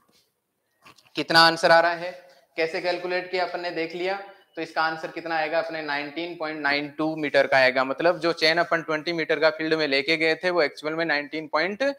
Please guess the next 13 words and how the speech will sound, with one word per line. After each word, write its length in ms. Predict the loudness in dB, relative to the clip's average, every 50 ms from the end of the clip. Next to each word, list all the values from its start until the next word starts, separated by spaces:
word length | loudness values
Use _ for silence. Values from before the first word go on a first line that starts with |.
| -10 _ _ -20 _ _ _ 2
नाइन 280 | 4 4 4 4 0
टू 200 | -2 -2 -2 0
मीटर 320 | 0 0 2 4 4 4 4
का 140 | 4 4
है। 200 | 4 4 2 0 -2 -6 _ _ _ _ -8
ठीक 140 | -4 0 4
है, 280 | 4 4 4 0 -6 -20 _ _ _ _ _ _ _ _ _ _ _ _ _ _ _ _ _ _ _ _ _ _ _ _ _ _ _ _ _ _ _ _ _ _ _ _ _ _ _ _ _ _ _ _ -16 -8 -8 -8 -8 -10 -14 -14 -12 -12 -12 -14 _ _ _ _ _ _ _ -20 -20 _ _ _ _ _ _ _ _ _ _ _ _ _ _ _ _ _ _ -14
इसका 260 | -14 -10 -2 2 2 2
पीडीएफ़ 520 | 2 2 -4 -2 2 4 4 2 2 0
मिल 140 | -6 -6 -6
सकता 360 | -4 -4 -4 -4 0 0 0
है 180 | 0 0 -2 -2
क्या? 180 | 0 0 0